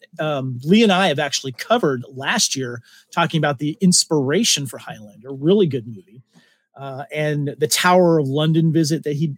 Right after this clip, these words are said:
that he did. Uh, Derek Power, the music supervisor. Russell Mulcahy, of course, the director. Uh, originally, this movie was called The Dark Knight. Uh, David James, the stills photographer. Lewis, uh, Lois Burwell,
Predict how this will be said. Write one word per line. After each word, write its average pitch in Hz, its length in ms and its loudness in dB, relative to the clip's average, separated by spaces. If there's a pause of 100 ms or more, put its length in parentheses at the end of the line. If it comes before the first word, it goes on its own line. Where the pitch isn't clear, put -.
that 151 140 -6
he 160 100 0
did. 156 420 0
Uh, 135 200 -6
Derek 160 400 0
Power, 165 380 0
the 135 180 -2
music 165 400 0
supervisor. 185 760 2 (300)
Russell 160 280 2
Mulcahy, 175 500 0
of 185 100 -6
course, 180 280 -2
the - 100 -16
director. 151 600 -4 (380)
Uh, 143 320 -2
originally, 170 680 2 (100)
this 151 200 -8
movie 156 160 2
was 139 120 -2
called 151 360 0
The 123 60 -4
Dark 143 340 -6
Knight. 156 400 -4 (480)
Uh, 135 240 -4
David 185 320 4
James, 175 460 0
the - 60 -2
stills 180 360 2
photographer. 185 840 0
Lewis, 170 540 2 (140)
uh, 139 480 -4
Lois 202 420 2
Burwell, 139 640 -4